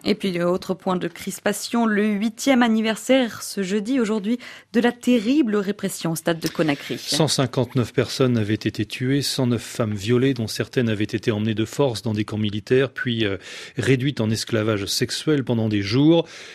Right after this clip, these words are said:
Speaker 2: Huit ans d'attente égale huit ans d'impunité, s'exclame Ouakad Serra à Ouaga. Ce constat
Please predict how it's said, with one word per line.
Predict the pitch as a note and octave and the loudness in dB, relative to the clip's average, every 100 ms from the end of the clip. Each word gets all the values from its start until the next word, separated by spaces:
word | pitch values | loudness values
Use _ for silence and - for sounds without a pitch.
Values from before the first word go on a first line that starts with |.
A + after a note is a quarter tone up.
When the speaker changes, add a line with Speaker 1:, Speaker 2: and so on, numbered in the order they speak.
| - | -8
Speaker 2:
Huit | A#2+ B2+ E3+ F#3 - | 0 2 2 2 6
ans | F#3 E3+ C3+ A2+ | 6 6 2 2
d'attente | A2 B2+ - D3 D3+ D#3+ - D#3+ | 0 2 2 4 4 0 -4 -2
égale | C3 C#3 D3+ D#3 | 2 4 4 4
huit | B2 B2+ C3+ - | 0 -2 -4 0
ans | E3 | 2
d'impunité, | C3+ D#3 E3 - D#3+ D#3 B2 E3 D#3 A2+ | 4 4 4 2 2 2 6 8 8 6
s'exclame | - B2 - - D3+ B2 | -2 -10 -8 0 2 4
Ouakad | B2 A#2+ A#2 | 2 2 -2
Serra | - B2+ C#3 D3 | 0 0 2 2
à | |
Ouaga. | A#2+ C3+ C3+ D3+ E3+ | 4 4 6 4 2
Ce | D#3 C3 | 0 -4
constat | C3+ A#2+ - E3 | -2 -2 4 4